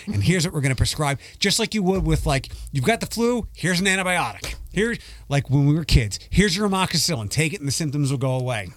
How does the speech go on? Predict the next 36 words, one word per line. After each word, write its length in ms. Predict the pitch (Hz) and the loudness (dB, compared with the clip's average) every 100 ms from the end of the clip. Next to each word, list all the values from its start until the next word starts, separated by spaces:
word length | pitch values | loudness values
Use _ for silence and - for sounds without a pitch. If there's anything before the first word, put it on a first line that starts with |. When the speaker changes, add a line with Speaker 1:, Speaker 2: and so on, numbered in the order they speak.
| - | -2
Speaker 2:
Right. 300 | 185 127 - _ - - - - - - | -2 -2 -12 _ -20 -20 -20 -20 -14 -4
Um, 300 | 202 175 156 _ _ - | -4 -4 -10 _ _ -6
you 100 | 240 | -2
know, 80 | 240 | 0
the, 320 | 226 202 - - - | 0 -2 -6 -20 -18
be-, 180 | - 208 _ - | -12 -12 _ -8
because 300 | 185 208 220 | -6 -4 -4
we're 100 | 214 | -2
on 120 | 180 | -2
the 100 | 170 | -4
topic 420 | 147 160 160 160 156 | -4 -4 -4 -6 -6
of, 220 | 139 - 156 | -8 -10 -8
of 180 | 147 | -8
mental 320 | 156 156 147 151 | -6 -6 -6 -6
health 260 | 156 147 | -4 -4
and 160 | 151 143 | -6 -8
it 200 | 151 143 | -10 -8
being 180 | 156 147 | -6 -6
subjective, 720 | - 131 147 143 151 139 131 - - - - - - - | -8 -8 -6 -6 -6 -6 -8 -14 -20 -20 -20 -20 -18 -2
you 100 | 214 | 0
know, 80 | |
the 80 | 190 | 0
one 180 | 180 214 | 0 -2
thing 200 | 226 196 | -2 -2
that 100 | 165 | 0
I 200 | 147 165 | 0 0
always 300 | 165 160 - | 0 -2 -4
realized 400 | 160 156 147 - | -2 -2 -2 -4
in 80 | 151 | -8
somebody 320 | 160 156 147 | -8 -8 -8
that 160 | 143 131 | -8 -8
was 100 | 139 | -8
struggling 520 | - 156 156 151 147 | -4 -4 -4 -6 -6
is, 320 | 135 139 135 - | -8 -8 -10 -10
is 240 | 156 147 | -10 -8
that 420 | 160 151 139 139 | -4 -4 -4 -6